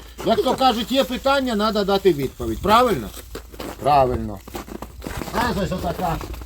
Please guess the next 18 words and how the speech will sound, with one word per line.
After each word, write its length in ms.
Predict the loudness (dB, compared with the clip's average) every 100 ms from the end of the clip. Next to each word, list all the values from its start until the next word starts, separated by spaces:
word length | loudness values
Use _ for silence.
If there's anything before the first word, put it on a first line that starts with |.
| -10 -10 -12 -12 -12 0
невеличка 640 | 4 6 6 2 -2 -4
мельниця. 720 | 0 2 4 2 0 0 0 0 -2 -14 -14 -12 -12 -6 -6 -6 -8 -6 -6 -6 -8 -12 2
Цю 300 | 10 10 10 2 -16 -16 -16 -8
мельницю 520 | 4 4 4 -4 4
ми 100 | 6
знімали, 520 | 8 6 8 8 6
нас 300 | 2 0 0
уже 180 | -2 -2
замовили. 640 | 0 0 2 2 6 6 4 -6 -16 -14 -14 -14 -14 -4
Її 220 | 2 4
будуть 300 | 4 2 4
забирати. 680 | 4 4 4 4 4 2 -2 -4 -16 -16 -18 -18 -18 -18 -18 -12
Вона 260 | -2 -2 2
зараз 360 | 4 4 4
нам 200 | 4 0
уже 180 | 0 -2
не 120 | -2
потрібна. 680 | -2 -4 -2 -6 -2 -2